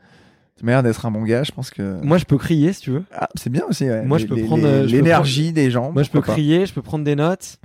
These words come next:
Speaker 1: <laughs>
Speaker 2: euh, je peux filmer pour, euh, analyser un peu la foulée, je peux faire des trucs comme ça.
Speaker 1: <laughs>
Speaker 2: Euh, je peux faire des rapports, des trucs, mais, euh, sur la piste, euh,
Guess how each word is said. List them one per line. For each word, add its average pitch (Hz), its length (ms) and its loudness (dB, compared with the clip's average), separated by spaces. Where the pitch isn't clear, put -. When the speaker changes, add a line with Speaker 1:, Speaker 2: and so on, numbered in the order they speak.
Speaker 1:
<laughs> - 380 2
Speaker 2:
euh, 120 560 -2
je 117 100 -8
peux 127 100 -6
filmer 170 520 0
pour, 131 260 -2
euh, 123 640 0
analyser 120 380 -2
un 123 100 -4
peu 127 80 -10
la 120 140 -4
foulée, 151 400 -4
je 170 80 -12
peux 123 80 -4
faire 120 200 -2
des 110 60 -2
trucs - 160 -10
comme 127 160 -8
ça. 147 160 -4
Speaker 1:
<laughs> 127 80 2
Speaker 2:
Euh, 107 600 2
je - 80 -4
peux - 100 -8
faire 113 160 -2
des 110 80 0
rapports, 135 420 2
des 120 120 0
trucs, - 360 -10
mais, 110 200 -2
euh, 104 280 0
sur 113 160 -6
la 113 120 0
piste, - 340 -8
euh, 107 380 0